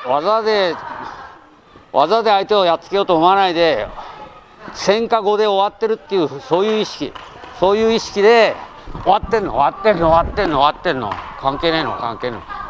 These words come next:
関係ねえのって、そういうふうな意識でやってほしいのね。そういう話。<laughs> そういう話。じゃあちょっと、あのね、昔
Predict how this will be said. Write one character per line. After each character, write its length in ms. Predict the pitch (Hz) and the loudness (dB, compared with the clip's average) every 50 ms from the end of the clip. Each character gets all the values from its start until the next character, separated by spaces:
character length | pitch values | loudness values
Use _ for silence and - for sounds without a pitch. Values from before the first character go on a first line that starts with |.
| - - - - - - - - | -14 -14 -14 -14 -14 -10 -4 0
関 180 | 147 160 170 165 | 0 0 0 0
係 180 | - 185 180 | -2 -2 0
ね 120 | 175 180 175 | 0 0 0
え 40 | |
の 80 | 156 143 | 0 -2
っ 60 | - | -4
て、 160 | - - 139 | -4 -6 -6
そ 220 | - - 190 208 214 | -2 2 4 4 4
う 20 | |
い 60 | 220 | 4
う 40 | 220 | 4
ふ 60 | 208 | 2
う 80 | 196 196 | 2 2
な 120 | 185 151 | 2 0
意 120 | 135 143 - - - - - - - - | -2 -4 -6 -10 -16 -16 -16 -14 -10 -10
識 160 | 156 - - 147 | -8 -8 -4 -2
で 40 | 143 | -2
や 80 | 127 | 0
っ 60 | 120 - | 0 2
て 60 | 139 | 2
ほ 100 | 123 110 | 0 0
し 100 | 104 131 | 0 -6
い 40 | 107 | -6
の 100 | 101 110 | -4 -4
ね。 140 | 120 120 - - - - - - - - - - - - - - - - | -4 -4 -6 -10 -16 -16 -16 -16 -14 -12 -12 -12 -10 -12 -12 -12 -8 -2
そ 100 | - 123 | -2 0
う 60 | 113 101 | 0 0
い 20 | |
う 20 | |
話。 520 | - - - - 113 - - - - 123 - - - - | -4 -4 -4 -4 -4 -4 -4 -2 -2 -2 -4 -4 -10 -10
<laughs> 200 | - 214 208 185 | -8 -8 -8 -8
そ 220 | - - - - 131 | -8 -8 -6 -4 -6
う 40 | 123 | -6
い 20 | |
う 80 | - - | -6 -10
話。 200 | 110 107 107 - - - - - - - - - - - - - - | -14 -12 -12 -12 -12 -14 -14 -16 -18 -20 -20 -20 -20 -20 -20 -18 -10
じ 80 | - 151 | -6 -6
ゃ 60 | 147 | -6
あ 60 | 139 | -6
ち 100 | - 160 | -6 -10
ょ 20 | 151 | -10
っ 40 | |
と、 160 | - 143 127 98 90 - - - - - - - - - - - - - - - - - - - | -8 -10 -10 -10 -12 -16 -20 -20 -20 -20 -18 -18 -14 -12 -12 -12 -12 -12 -16 -18 -18 -18 -10 -4
あ 140 | - - 120 | 0 0 2
の 120 | 123 131 143 | 2 2 2
ね、 160 | 156 170 156 | 2 0 0
昔 640 | 135 139 147 - 185 185 175 - 180 190 185 185 | 0 -2 2 2 2 2 2 0 0 2 2 2